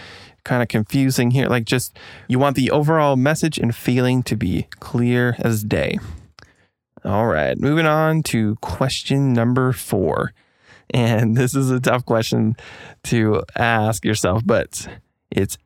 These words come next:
"Am I being honest with myself about how good my song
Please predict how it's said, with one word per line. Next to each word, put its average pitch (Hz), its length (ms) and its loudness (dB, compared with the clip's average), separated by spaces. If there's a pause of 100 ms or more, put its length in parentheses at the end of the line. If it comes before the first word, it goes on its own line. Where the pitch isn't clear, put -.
"Am 165 320 2
I 143 220 2
being 120 420 2
honest 98 480 0
with 135 320 0
myself 143 520 -2
about 113 260 0
how 131 360 2
good 120 420 0
my 107 220 0
song 107 460 0